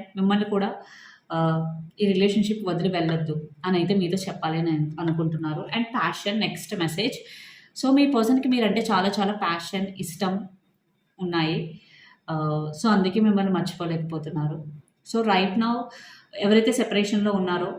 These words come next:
so, మీ పర్సన్ అయితే ఖచ్చితంగా మీ గురించి ఆలోచిస్తూనే ఉన్నారు. మిమ్మల్ని మర్చిపోలేదు.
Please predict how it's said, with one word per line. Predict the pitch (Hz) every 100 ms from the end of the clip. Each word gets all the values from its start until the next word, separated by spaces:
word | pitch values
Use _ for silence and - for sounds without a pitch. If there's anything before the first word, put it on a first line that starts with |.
| -
so, | - 208
మీ | 214 208
పర్సన్ | 196 185 202
అయితే | 190 202
ఖచ్చితంగా | 190 170 - 190 196
మీ | 180
గురించి | 175 175 -
ఆలోచిస్తూనే | 175 165 160 165 - 160 160
ఉన్నారు. | 147 143 143 - _
మిమ్మల్ని | 190 202 190
మర్చిపోలేదు. | 180 - - 175 156 151